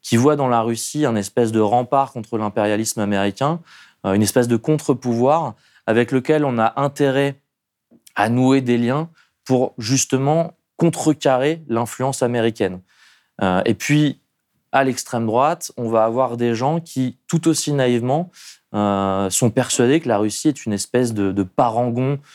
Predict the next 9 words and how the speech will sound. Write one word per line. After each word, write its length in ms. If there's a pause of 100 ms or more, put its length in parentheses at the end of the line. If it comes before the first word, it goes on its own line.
(280)
euh, 280
de 120
défenseur 920
de 540
la 140
race 360
blanche 520
européenne 500
chrétienne, 520